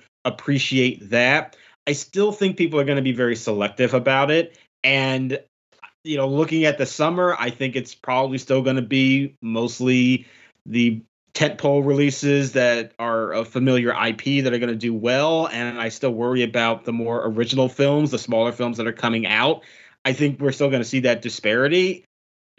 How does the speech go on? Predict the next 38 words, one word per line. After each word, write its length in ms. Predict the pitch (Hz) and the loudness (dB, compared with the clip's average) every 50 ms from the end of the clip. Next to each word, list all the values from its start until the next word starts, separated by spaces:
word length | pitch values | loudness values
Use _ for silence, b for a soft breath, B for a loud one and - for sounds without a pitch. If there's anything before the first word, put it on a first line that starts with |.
| _ _ _ - | _ _ _ -2
To 120 | - 180 | 0 2
what 220 | 165 165 170 170 - | 4 4 2 2 0
degree, 520 | 160 151 117 131 139 156 185 226 247 233 | -2 -4 -2 0 0 2 2 2 2 0
I 140 | - - 131 | 0 -2 -2
think 200 | 131 139 135 123 | -2 -4 -2 0
that 260 | 143 131 131 135 - - | 2 2 2 0 -2 -6
it 160 | 131 131 120 117 - - | -10 -10 -10 -14 -14 -8
remains 480 | 143 139 139 143 139 139 139 139 127 - | -6 -2 0 2 2 2 2 -2 -2 -4
to 80 | - 131 | -4 -4
be 100 | 135 123 | -4 -4
seen, 560 | - - - 120 127 131 143 165 190 202 156 | -4 -6 -6 -4 -2 0 2 2 2 0 0
but 360 | 135 139 131 123 123 117 - b b b b b b b - | 0 0 0 0 0 -2 -6 b b b b b b b -2
I 120 | 156 185 | 0 2
am 120 | 233 254 254 | 2 2 2
a 40 | |
little 180 | 240 233 233 226 | 2 2 2 2
bit 240 | 190 214 202 208 - | 0 0 -4 -4 -6
still 220 | - - 214 196 | -4 -2 -2 0
worried 240 | 180 185 180 170 160 | 2 2 2 2 2
about, 180 | 147 147 147 - | 2 0 -2 -2
like, 160 | 143 143 139 | -2 -4 -4
the 120 | 135 139 139 | -4 -2 0
original 280 | 143 147 139 135 139 135 | 0 0 0 2 0 2
movies 520 | 135 135 135 113 113 110 107 101 101 113 - - | 2 2 2 0 0 -4 -6 -6 -10 -12 -6 -2
out 280 | 120 117 107 92 - - | -2 0 -2 -2 -4 -4
there. 340 | 120 104 95 87 87 98 - - | -4 -2 -2 -4 -6 -6 -4 0
But 340 | 147 139 131 127 127 - _ _ - | 2 2 2 0 -2 -6 _ _ -6
in 200 | 156 160 160 151 | -4 -2 -2 -2
general, 540 | 135 - - 185 220 220 202 180 165 151 151 | -2 0 2 2 4 4 4 4 4 4 2
it 120 | 147 135 | 2 2
does 220 | - 147 139 139 - | 2 0 0 0 -2
seem 200 | - 147 139 131 | -4 -6 -6 -6
people 400 | - - 143 131 - 135 131 - | -6 -6 -6 -4 -4 -4 -4 -2
are 180 | 127 135 139 135 | 0 0 2 2
willing 260 | 127 131 131 127 123 | 2 0 0 -2 -2
to 80 | 120 123 | -4 -4
go 220 | 113 123 120 120 | -2 0 0 0
back. 540 | 110 104 - - 113 113 135 175 190 - - | -2 -4 -2 0 2 2 2 2 0 -4 -8